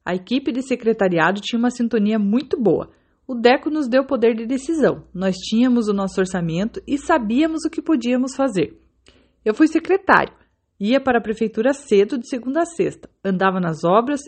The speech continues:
ia onde precisava. Tive uma equipe muito boa, na minha secretaria era gostoso de trabalhar. A administração do Deco dois mil e um a dois mil e quatro, no todo,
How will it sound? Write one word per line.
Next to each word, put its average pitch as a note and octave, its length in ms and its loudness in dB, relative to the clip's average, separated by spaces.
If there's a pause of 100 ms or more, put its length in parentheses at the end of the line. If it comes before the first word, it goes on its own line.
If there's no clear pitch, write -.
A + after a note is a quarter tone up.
(120)
ia C#4+ 280 2
onde F4 240 2
precisava. G4 600 0 (560)
Tive D#4 260 2
uma D#4+ 140 0
equipe D4+ 300 -2
muito D#4+ 400 0
boa, G3+ 280 0 (180)
na G3+ 100 -4
minha G3+ 220 0
secretaria G#3+ 540 -2
era A3+ 160 0
gostoso A#3 640 0
de F#3 80 -6
trabalhar. E3 480 -4 (600)
A G3 120 6
administração D#4 600 -2
do C4 120 -2
Deco F#3 380 0
dois E3+ 280 -2
mil G#3+ 220 2
e G#3 120 0
um G3+ 100 0
a F3+ 60 -2
dois D#3 200 -4
mil E3+ 140 -2
e D#3+ 40 -6
quatro, - 600 0
no F#3+ 180 0
todo, G#3 560 2